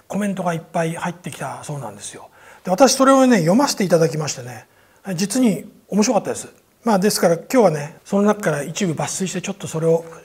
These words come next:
ご紹介しながらね、私の話も混ぜていきたいなと思います。それでは早速授業を始めましょう。それではまず、あの、狐に化かされた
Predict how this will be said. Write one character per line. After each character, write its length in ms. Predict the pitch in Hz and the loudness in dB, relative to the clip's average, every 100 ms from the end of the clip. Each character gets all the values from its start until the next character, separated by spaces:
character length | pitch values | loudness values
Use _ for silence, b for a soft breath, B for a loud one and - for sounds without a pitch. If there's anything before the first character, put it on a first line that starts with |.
| B | B
ご 140 | - | -2
紹 180 | 196 294 | 2 2
介 200 | 285 285 | 2 2
し 100 | 262 | 2
な 120 | 254 | 0
が 80 | 247 | 2
ら 80 | 240 | 2
ね、 260 | 247 247 - - | 0 -4 -10 -18
私 280 | 160 170 151 | -14 -10 -8
の 100 | 156 | -8
話 260 | 156 151 | -8 -8
も 120 | 156 | -10
混 140 | 135 151 | -10 -12
ぜ 80 | 139 | -10
て 100 | 120 | -14
い 40 | |
き 80 | - | -12
た 120 | - | -12
い 60 | 127 | -6
な 120 | 277 | -4
と 300 | 185 135 - | -2 -4 -6
思 180 | 147 131 | -10 -6
い 60 | |
ま 80 | 113 | 0
す。 400 | - - - - _ _ _ | 2 2 0 -8 _ _ _
そ 80 | - | -4
れ 80 | 202 | 4
で 60 | 262 | 6
は 160 | - | 4
早 160 | - 139 | 0 -10
速 220 | - 202 | -10 -12
授 140 | 143 | -8
業 120 | 139 165 | -8 -8
を 20 | |
始 160 | 131 | -10
め 80 | 123 | -12
ま 60 | 123 | -12
し 60 | |
ょ 120 | 131 127 | -12 -14
う。 1120 | _ _ _ _ _ _ _ _ _ _ _ - | _ _ _ _ _ _ _ _ _ _ _ -8
そ 80 | |
れ 60 | 254 | 2
で 80 | 285 | 6
は 80 | 208 | 6
ま 120 | 175 | 4
ず、 80 | 143 | 2
あ 40 | |
の、 120 | 131 | -6
狐 380 | - - 269 302 | -10 -8 -4 -2
に 180 | 285 226 | -2 -2
化 120 | 226 | -2
か 120 | 247 | -2
さ 140 | 226 247 | -2 -2
れ 100 | 220 | -2
た 280 | - 127 | -4 -6